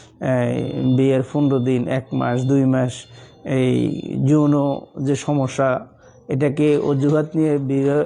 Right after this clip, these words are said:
বিবাহ বিচ্ছেদ না করার জন্য। কারণ এই অল্প সময় আসলে অনেকেই নার্ভাস ফিল করে। তো আর এটারও চিকিৎসা আছে। ছয় মাস, এক বছর যাওয়ার পর যখন সমস্যা থেকে যায়, তারপরেও চিকিৎসা আছে,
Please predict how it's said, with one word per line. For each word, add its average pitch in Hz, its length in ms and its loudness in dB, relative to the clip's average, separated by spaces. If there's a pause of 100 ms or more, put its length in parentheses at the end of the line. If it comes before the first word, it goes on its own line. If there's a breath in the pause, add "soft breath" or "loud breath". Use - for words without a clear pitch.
(100)
বিবাহ 139 380 0
বিচ্ছেদ 143 360 -2 (500)
না 147 200 0
করার 135 300 0
জন্য। 151 320 0 (420 loud breath)
কারণ 185 320 0
এই 196 140 0
অল্প 180 280 2
সময় 190 320 0
আসলে 190 560 2 (300)
অনেকেই 165 440 2
নার্ভাস 147 480 -2
ফিল 160 140 0
করে। 156 300 -4 (600 loud breath)
তো 147 220 2
আর 139 220 2
এটারও 156 360 0
চিকিৎসা 156 540 0
আছে। 147 260 -4 (560 loud breath)
ছয় 254 160 2
মাস, 262 200 2
এক 214 180 2
বছর 220 220 0
যাওয়ার 214 280 4
পর 190 200 0
যখন 185 440 -2
সমস্যা 175 400 -4
থেকে 165 440 0
যায়, 156 220 -2 (400 loud breath)
তারপরেও 202 460 2
চিকিৎসা 175 520 -2
আছে, 123 200 -12